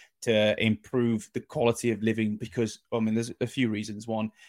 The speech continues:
as we develop, obviously the world, the living standards improve. There's le-, less economically developed countries around the world that, you know, have to develop and have to consume more energy. It's just ensuring that the amount of energy we use for certain tasks is worth the utility that's created.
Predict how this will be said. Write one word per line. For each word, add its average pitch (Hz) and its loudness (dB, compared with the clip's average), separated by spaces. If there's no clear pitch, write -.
as 113 4
we 117 2
develop, 127 4
obviously 110 0
the 120 -6
world, 107 4
the 113 -4
living 117 2
standards 110 -2
improve. 110 0
There's 107 0
le-, 113 2
less 113 0
economically 110 -2
developed 110 -4
countries 113 -2
around 110 0
the 104 -2
world 120 6
that, 110 2
you 120 -4
know, 107 0
have 131 0
to 123 -4
develop 107 4
and 110 0
have 139 -2
to 120 -10
consume 117 -2
more 110 0
energy. 104 -4
It's 160 2
just - 0
ensuring 120 4
that 113 4
the 120 6
amount 131 6
of 123 2
energy 123 4
we 113 2
use 117 4
for - -10
certain 107 -2
tasks - -6
is 110 -2
worth 120 4
the 113 -4
utility 110 -2
that's 101 -8
created. 107 -8